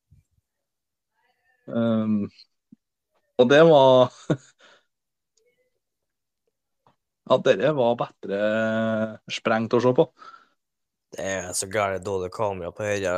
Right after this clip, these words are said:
Speaker 2: at jeg får kreft i øynene å se på.
Speaker 1: <laughs> Ja, altså, hver gang noe sånt skal filmes, eh, sånn ufo-sightseeing og sånn, så er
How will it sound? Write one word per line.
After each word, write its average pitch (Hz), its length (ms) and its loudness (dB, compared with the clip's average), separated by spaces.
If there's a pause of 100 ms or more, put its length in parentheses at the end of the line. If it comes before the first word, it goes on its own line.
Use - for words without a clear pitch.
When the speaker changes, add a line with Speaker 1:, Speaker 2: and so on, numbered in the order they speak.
Speaker 2:
at - 100 -12
jeg 95 220 -6
får 95 220 -8 (260)
kreft - 580 -10
i 107 140 -4
øynene 95 280 -6
å 107 40 -10
se 110 240 -6
på. 131 100 -12 (460)
Speaker 1:
<laughs> - 460 -6 (220)
Ja, - 180 2
altså, 165 300 4 (180)
hver 190 400 2
gang 175 240 2
noe 175 80 0
sånt 160 220 -2
skal 147 180 -2
filmes, 127 420 0 (200)
eh, 135 340 2
sånn 139 240 -6
ufo-sightseeing 117 1040 0
og 131 60 -2
sånn, 170 180 2
så 175 140 2
er 160 80 6